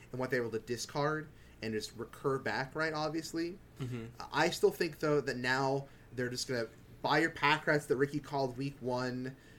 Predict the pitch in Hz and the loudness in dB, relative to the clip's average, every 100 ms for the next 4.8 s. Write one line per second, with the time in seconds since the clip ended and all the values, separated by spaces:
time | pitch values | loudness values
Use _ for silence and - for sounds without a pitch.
0 | - - 131 127 127 127 127 123 127 131 | -12 -2 2 4 2 0 0 2 2 2
1 | 127 - 127 123 117 113 113 - - 127 | 0 -2 0 -2 -2 -4 -8 -12 -10 -4
2 | 120 113 - 139 135 135 147 139 135 131 | -4 -4 0 2 2 -2 0 6 6 4
3 | 131 - 123 113 110 107 104 104 - - | 0 -8 -2 2 2 2 -2 -4 -8 -20
4 | - - 110 117 113 107 101 101 | -20 -18 -12 -8 -6 -8 -10 -12